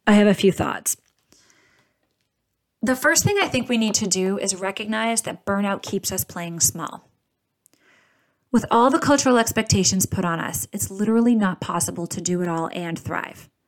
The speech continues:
So why do we try? Really good question. I think it's because we don't really know ourselves well enough. So we do what we think we're supposed to do.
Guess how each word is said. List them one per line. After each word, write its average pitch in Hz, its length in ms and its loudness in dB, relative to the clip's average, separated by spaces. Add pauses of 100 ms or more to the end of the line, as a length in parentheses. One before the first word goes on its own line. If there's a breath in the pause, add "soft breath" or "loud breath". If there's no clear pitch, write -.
(300)
So - 180 0
why 196 180 2
do 208 80 0
we 214 80 0
try? - 440 -8 (840)
Really 233 220 6
good 226 160 4
question. - 420 -2 (720)
I 233 120 4
think 269 180 4
it's 285 140 0
because 180 640 0 (220)
we 202 160 0
don't 180 260 -2
really 175 220 -4
know 165 200 -4
ourselves - 460 -4
well - 160 -10
enough. - 380 -14 (800)
So - 200 2
we 208 160 2
do 208 200 2
what 220 120 2
we 214 80 0
think 202 280 -2
we're 190 80 0
supposed 180 420 -2
to - 80 -6
do. - 260 -12